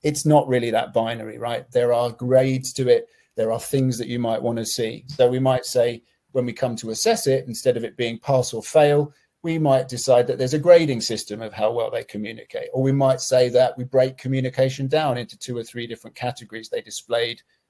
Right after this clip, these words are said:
listening skills, they displayed communication skills. So being able to grade your assessments in that way and collect more information that gives you a much richer picture of where your people are actually at is, is really crucial, um, within that.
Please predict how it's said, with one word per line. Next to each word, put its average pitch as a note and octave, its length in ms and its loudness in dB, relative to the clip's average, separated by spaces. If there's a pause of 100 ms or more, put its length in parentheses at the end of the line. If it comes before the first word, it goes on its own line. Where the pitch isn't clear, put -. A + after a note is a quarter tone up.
(100)
listening A#2+ 460 -4
skills, A2+ 440 -6
they A#2 140 -10
displayed - 480 -10
communication - 540 -14
skills. - 300 -16
So C3 220 4 (580)
being G3 220 4
able E3 220 6
to - 100 -8
grade D3 380 6
your C3+ 100 2
assessments C3 500 -2
in B2+ 140 -2
that A#2+ 220 -4
way B2 360 4 (120)
and B2+ 120 -6
collect C3+ 440 0
more D#3 280 4
information B2 800 -4 (300)
that B2+ 120 -12
gives C3 200 -2
you B2+ 140 2
a A#2+ 40 0
much B2 260 -4
richer B2+ 300 -4
picture A#2+ 460 -4
of G#2+ 120 -4
where B2 200 6
your A#2 180 -2
people B2+ 300 -6
are G#2+ 100 4
actually A2+ 300 -2
at B2 200 2 (420)
is, A#2 320 -10
is A2+ 200 -8
really A2+ 260 -10
crucial, A2 640 -10
um, A2 340 -10
within G#2+ 380 -8
that. - 220 -12